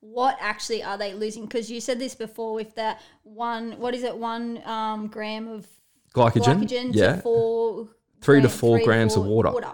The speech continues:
Speaker 1: Yeah.
Speaker 2: Yeah, so it's an interesting sort of chemical structure where there's a heap of water attached to the glycogen.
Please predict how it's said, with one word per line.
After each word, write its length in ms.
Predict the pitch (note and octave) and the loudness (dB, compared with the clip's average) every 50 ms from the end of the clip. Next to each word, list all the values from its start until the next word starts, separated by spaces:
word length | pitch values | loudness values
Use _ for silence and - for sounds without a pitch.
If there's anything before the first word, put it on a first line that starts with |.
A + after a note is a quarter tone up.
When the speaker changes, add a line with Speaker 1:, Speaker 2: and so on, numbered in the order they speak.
| - - | -12 -12
Speaker 1:
Yeah. 160 | A3 B3 B2 | -4 4 4
Speaker 2:
Yeah, 280 | C#3+ E3 C#3+ F2 - - | 6 6 6 2 0 -2
so 200 | - - C3+ C3 | 2 6 6 8
it's 300 | B2+ A#2 B2+ C3 - C#3+ | 8 6 4 4 4 4
an 80 | C#3 | 4
interesting 560 | D3+ D#3 - E3 - - C#3 B2+ A2+ A2+ A2+ | 4 4 4 2 2 2 2 4 4 4 2
sort 180 | - - A2+ G#2 | 2 2 4 4
of 300 | G2+ G2 G2 F#2+ - - _ _ _ | 4 2 0 -4 -10 -18 _ _ _
chemical 360 | - A2 A2 A2 G2+ - G2 | 0 2 2 2 0 0 -2
structure 400 | - - A2+ A2+ - - - A2 | 0 2 0 0 0 0 -2 0
where 120 | G2+ G2 | 0 2
there's 100 | F#2+ F#2+ | 0 0
a 40 | F2+ | 2
heap 200 | G#2+ C3+ C3 - | 2 2 4 4
of 80 | G#2+ G2 | 4 2
water 280 | F#2 G2+ A2 A#2 A#2 | 4 6 6 6 6
attached 400 | G2+ - - - E2+ - - - - | 6 4 2 -2 -2 -2 -6 -6 -6
to 40 | G#2+ | -6
the 60 | - | -4
glycogen. 500 | - - - - - - - - C3 | -4 -4 -4 -6 -10 -10 -8 -6 -6